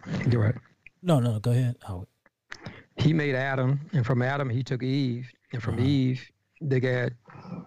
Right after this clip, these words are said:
Speaker 1: uh, they had Cain and Abel, and they had Seth, and then they produced two lines. You had Cain's line, and then you had Seth's line,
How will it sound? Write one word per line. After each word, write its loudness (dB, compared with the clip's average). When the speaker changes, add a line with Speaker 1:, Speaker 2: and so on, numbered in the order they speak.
Speaker 1:
uh, 2
they 2
had 0
Cain 0
and 0
Abel, 0
and 0
they 0
had 0
Seth, -2
and 0
then 0
they 0
produced 0
two 2
lines. 0
You 0
had -2
Cain's 0
line, -6
and -12
then -10
you -8
had -4
Seth's 0
line, 0